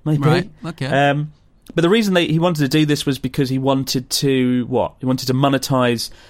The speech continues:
Speaker 1: uh, his customers, basically, by
Speaker 2: Mm.
Speaker 1: making these live shows. Um, so it was a good idea in
Speaker 2: Yeah.
Speaker 1: principle. The execution, well. But I think if you're coming over next year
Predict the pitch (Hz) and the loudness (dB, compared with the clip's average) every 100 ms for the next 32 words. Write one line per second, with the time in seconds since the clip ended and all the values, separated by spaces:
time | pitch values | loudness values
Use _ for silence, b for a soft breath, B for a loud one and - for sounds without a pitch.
0 | b b - 117 117 113 127 - 135 - | b b -2 2 4 2 -2 0 -2 0
1 | 110 98 101 101 101 - - 101 107 110 | -4 -4 -2 -2 -2 -6 -6 -4 0 2
2 | 123 110 104 107 101 95 - 98 92 - | 2 0 -2 -2 -2 -4 -4 -4 -4 -8
3 | - b b b 104 98 101 - - - | -16 b b b -6 -4 -6 -14 -12 -4
4 | 110 107 - 262 254 185 139 113 104 - | 0 0 0 0 2 2 4 0 0 -10
5 | - 127 127 139 135 98 107 147 b b | -8 -4 0 0 0 0 -2 -4 b b
6 | b b - 80 139 - - 143 127 131 | b b -4 -2 -2 -4 -2 -2 0 0
7 | 120 117 107 95 - B B - 143 151 | 0 0 -2 -4 -12 B B 0 2 2
8 | 170 185 - - _ _ _ _ 143 156 | 2 0 -2 -14 _ _ _ _ -2 0
9 | 151 202 165 147 123 110 - 117 113 | 0 0 2 2 2 0 -2 0 0